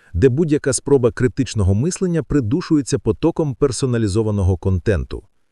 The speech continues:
Найжахливішим аспектом цієї нової реальності стає біологічне знецінення людини. Наші тіла перетворюються на сировину для біотехнологічних корпорацій,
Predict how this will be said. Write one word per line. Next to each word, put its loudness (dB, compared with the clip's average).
Найжахливішим 2
аспектом -2
цієї 0
нової 2
реальності -2
стає 4
біологічне 2
знецінення 0
людини. -2
Наші 2
тіла 2
перетворюються 0
на 0
сировину 2
для 2
біотехнологічних 0
корпорацій, -2